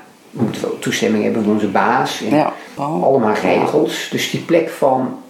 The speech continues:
Speaker 1: toestemming is best wel groot in ons. Sommige, bij sommigen misschien meer dan bij anderen. Dus ik had zoiets, ja, ik wil wegblijven van de toestemming. Maar ik wil wel graag alles in afstemming doen.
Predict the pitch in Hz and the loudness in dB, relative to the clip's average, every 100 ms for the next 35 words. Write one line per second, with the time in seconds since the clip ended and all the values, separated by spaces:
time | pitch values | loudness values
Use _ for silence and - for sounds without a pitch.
0 | - - - - - - - - - - | -20 -20 -20 -20 -20 -20 -20 -20 -20 -20
1 | - - - 147 131 123 110 139 135 113 | -6 -2 0 0 2 0 2 0 0 0
2 | - - - - - - - 82 - - | 0 -2 -10 -12 -6 -4 2 4 2 0
3 | 110 98 - 98 - - - - - - | -6 -6 -6 -6 -6 -8 -8 -8 -12 -16
4 | - - 151 127 123 143 123 117 147 131 | -18 -6 -2 0 0 -2 -2 0 0 0
5 | 117 110 - 110 113 120 110 107 104 - | 0 -2 0 2 2 2 0 0 -2 0
6 | 143 139 107 147 - - - - - - | 0 0 -4 -8 -10 -18 -20 -20 -20 -20
7 | - - - - - 127 - 127 139 139 | -20 -20 -20 -12 -8 -6 -4 -2 0 0
8 | 127 120 143 - 127 123 107 110 98 - | 0 0 0 0 2 2 0 -4 -6 -2
9 | 170 165 104 87 95 98 - - 117 - | -4 -2 -4 -2 -2 -4 -8 -6 -2 -2
10 | - - 123 120 120 104 139 - - 101 | -4 -6 -4 0 0 2 2 0 -4 -4
11 | 101 107 - - - - - 113 - 104 | -4 -8 -12 -20 -20 -8 -2 0 0 -2
12 | - 160 - - - 101 - - | -2 -2 -2 -2 -2 -2 -4 -8